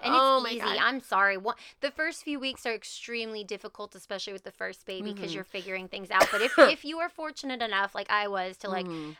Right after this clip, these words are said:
Speaker 1: establish a good supply, we
Speaker 2: <laughs> Oh,
Speaker 1: didn't
Speaker 2: my
Speaker 1: have latch
Speaker 2: God.
Speaker 1: issues. I didn't have mastitis. Like, I was,
Speaker 2: Oh.
Speaker 1: I was unbelievably fortunate with both babies. But it's the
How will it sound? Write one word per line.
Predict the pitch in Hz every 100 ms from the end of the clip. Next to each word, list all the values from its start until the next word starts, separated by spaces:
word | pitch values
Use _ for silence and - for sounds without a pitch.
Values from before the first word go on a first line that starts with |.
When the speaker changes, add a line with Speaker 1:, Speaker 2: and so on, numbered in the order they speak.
| -
Speaker 1:
establish | 175 - 240 349 349
a | 339
good | 330 277
supply, | 302 320 254 220 - 185
we | 196
Speaker 2:
<laughs> |
Oh, |
Speaker 1:
didn't | 240 262
Speaker 2:
my | 277
Speaker 1:
have | 262
latch | 254 220 147
Speaker 2:
God. | 180
Speaker 1:
issues. | 185 190 180
I | 185
didn't | 185 196
have | 196 196
mastitis. | 208 190 - 180 151 156
Like, |
I | 160 226
was, | 254
Speaker 2:
Oh. | 135 139 -
Speaker 1:
I | 226
was | 247 240 -
unbelievably | 254 254 233 240 220 208
fortunate | 208 208 196 214 190
with | 190 -
both | 202 185 - 190
babies. | 185 175 185 190 - - 180
But | 233 214 196 -
it's | 247 -
the | 302